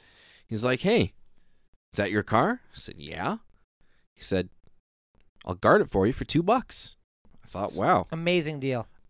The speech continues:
Speaker 1: I have had people guard things before, and, you know, no problem.
Speaker 2: I was gonna say, normally a car guard is far more expensive than that, too. It's, like, at least ten, fifteen dollars.
Speaker 1: Exactly, for a good one.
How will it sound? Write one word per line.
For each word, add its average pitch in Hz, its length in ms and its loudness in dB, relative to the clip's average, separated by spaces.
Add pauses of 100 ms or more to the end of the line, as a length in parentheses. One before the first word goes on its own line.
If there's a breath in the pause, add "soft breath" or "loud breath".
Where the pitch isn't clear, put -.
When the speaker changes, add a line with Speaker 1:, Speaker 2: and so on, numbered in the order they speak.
(220)
Speaker 1:
I 147 640 2
have 101 600 -6 (600)
had 110 240 -2
people 110 240 -4
guard 104 280 0
things 117 240 -4
before, 123 500 -4 (120)
and, 90 560 -6 (560)
you 127 80 -8
know, 151 140 -10
no 113 180 -2
problem. 170 340 -2 (120)
Speaker 2:
I 214 80 2
was 240 80 0
gonna 277 140 -2
say, 269 140 -2
normally 240 400 4
a 175 60 0
car 233 260 2
guard 175 260 4
is 139 240 -4
far 208 220 4
more 214 120 4
expensive 240 340 0
than 160 100 -6
that, 131 140 -2
too. 262 80 0
It's, 208 100 -2
like, 147 100 0
at 139 60 -6
least 214 220 -4
ten, 170 220 -2
fifteen 160 340 -4
dollars. 143 360 2
Speaker 1:
Exactly, 117 540 4
for 92 140 0
a 87 40 0
good 131 180 4
one. 90 260 -2